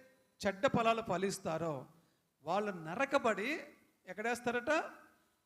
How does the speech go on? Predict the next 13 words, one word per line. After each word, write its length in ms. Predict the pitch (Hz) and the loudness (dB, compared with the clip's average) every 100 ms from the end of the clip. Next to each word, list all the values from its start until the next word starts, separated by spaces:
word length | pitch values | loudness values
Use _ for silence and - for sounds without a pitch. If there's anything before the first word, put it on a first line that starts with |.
| _ | _
అగ్నిలో 640 | 127 185 180 151 208 202 208 | -4 -4 -4 -4 2 6 6
వేస్తారంట. 760 | 190 175 - 170 156 143 117 - _ _ _ _ _ _ | 6 2 -2 -4 -4 -8 -14 -16 _ _ _ _ _ _
ఇప్పుడు 220 | 220 233 | 0 2
ఇలాంటి 420 | 214 233 277 285 277 - | 2 0 0 -2 -8 -4
చెడ్డ 220 | 220 - | -4 2
ఫలాలు 380 | 302 294 294 302 | 6 8 8 6
ఫలించే 440 | 285 269 269 - 269 | 4 2 2 2 6
వాళ్ళందరూ 520 | 254 254 220 226 262 | 6 4 2 2 2
కూడా 140 | 254 | 2
ఎక్కడికి 240 | 220 262 262 | -2 -2 6
పోతారండి? 600 | 269 269 277 277 311 349 - - _ _ _ _ _ _ _ _ _ _ _ _ _ 127 143 | 6 6 2 4 4 2 -2 -16 _ _ _ _ _ _ _ _ _ _ _ _ _ _ -18
నరకానికి 640 | 180 208 226 220 220 220 | -16 -14 -12 -10 -12 -16
పోతారు. 1080 | 185 180 180 165 151 143 143 160 160 151 | -10 -10 -8 -10 -12 -12 -14 -14 -14 -14